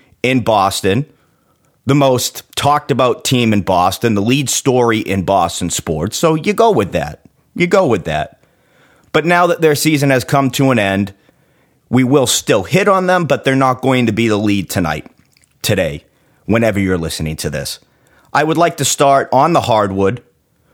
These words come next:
with the unlikable bunch that we know as the Boston Celtics. Usually when you don't talk about a team for a few weeks,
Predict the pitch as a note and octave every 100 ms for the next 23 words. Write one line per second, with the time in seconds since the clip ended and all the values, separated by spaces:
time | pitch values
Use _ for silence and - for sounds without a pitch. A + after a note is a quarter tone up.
0 | - B2 A#2+ - D3+ F#3+ B3+ B3 G3+ G#3
1 | F3 F3 - D3 C3+ D3 C3 B2 A2+ A#2
2 | G2 G#2 G2 G2 F2+ - F#2 - D#2+ D2+
3 | - - - - _ - C#3 A3 A#3+ A#3
4 | F3+ D3+ B2+ C3 F#2+ B2 A2+ G#2+ G2 F#2+
5 | E2+ G2 F2 D#2 D#2 - A2+ G2+ - G#2
6 | F2 D#2+ - -